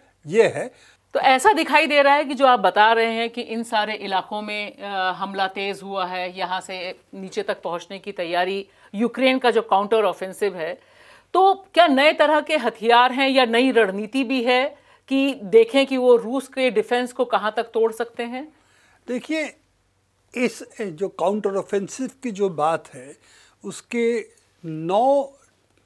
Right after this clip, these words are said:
Speaker 1: क्या कहें कि नौ ब्रिगेड्स नेटो ने तैयार किया है, करीब अस्सी हज़ार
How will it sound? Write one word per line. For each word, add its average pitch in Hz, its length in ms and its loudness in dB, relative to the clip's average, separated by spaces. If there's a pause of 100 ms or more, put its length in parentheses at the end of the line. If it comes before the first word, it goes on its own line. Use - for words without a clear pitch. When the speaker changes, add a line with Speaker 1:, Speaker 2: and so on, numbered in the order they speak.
(240)
Speaker 1:
क्या 185 180 -6
कहें 165 280 -6
कि 247 220 -14 (440)
नौ 208 200 -2
ब्रिगेड्स 170 840 2 (260)
नेटो 170 340 -2
ने 196 140 -8
तैयार 156 460 -2
किया 131 280 -12
है, 139 280 -14 (360)
करीब 196 280 -10
अस्सी 220 340 -8
हज़ार 170 460 -4